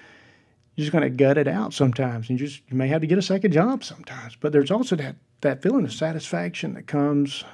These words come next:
when you are able to make it, and God helps you to make it. That's the only reason how I could make it, is Lord, I felt the Lord helping me. But the whole thing about being, if you're pro-life, then you're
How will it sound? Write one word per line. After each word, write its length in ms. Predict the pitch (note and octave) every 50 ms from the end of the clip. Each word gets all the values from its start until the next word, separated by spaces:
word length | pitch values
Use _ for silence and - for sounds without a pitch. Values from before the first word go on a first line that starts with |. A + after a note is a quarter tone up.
| - - - _ _
when 320 | A#3+ A3 F#3 D3+ D3+ D3 C#3+
you 220 | C#3 C#3 C#3 C3+ C3+ - _ _ _ _ _ _ _ _ _ _ _ _ _
are 200 | - F3 F#3+ F3
able 240 | D#3+ D#3+ C#3+ B2+ C3+
to 80 | B2+ B2
make 260 | B2+ A#2+ A#2+ A#2+ -
it, 160 | E3+ G#3 G#3+ -
and 180 | F#3 D3+ C#3+ C3+
God 340 | C#3+ C#3+ D3 D#3 D3 C3+ C3+ - G#3+ -
helps 360 | - - D#3 D#3 - - -
you 60 | C#3
to 60 | B2+
make 220 | B2 A#2+ A#2+ B2 C3
it. 60 | E3
That's 220 | D#3 C#3 C3 -
the 60 | - C#3
only 120 | C#3 C3
reason 280 | B2+ C3 C3 C3 - C3
how 260 | - - - B2 B2+ C3 -
I 160 | C#3 C3+ D3
could 200 | D3 - - -
make 220 | A2+ G#2 A2 A2+
it, 60 | C#3+ C#3+
is 160 | C#3 C#3 - -
Lord, 440 | D3 D3 C#3 C3 B2+ C#3+ C#3+ - -
I 100 | - C#3
felt 180 | C#3 D3 C#3 C#3
the 60 | B2+
Lord 240 | B2 B2+ B2+ B2 A2
helping 280 | - C#3 C#3+ - E3
me. 160 | C#3 B2+ - - - - - - - - - _ _ _ _ _ _ _ _ _ _ _ _ _ _ _ _ _ _ _ _ _ _ _ _ - - -
But 420 | G3+ F3+ D#3+ E3+ E3+ - - - F3 E3+ F#3 G3+ G3+
the 80 | E3 D#3
whole 240 | C3 - G#3 G#3+ G#3+
thing 180 | G#3 G3 F3+
about 260 | D#3+ C#3+ D3 C#3+ D#3
being, 300 | C3+ C#3+ D3 C3 A#2+ A2 - - - - - -
if 160 | A3 C#3 A#2
you're 100 | C3+ C#3
pro-life, 560 | C3+ - - D#3+ D#3 D3+ D3 C#3 C3+ C3 C3
then 180 | - C3+ B2+ C3
you're 200 | C3 C3+ B2+ A2+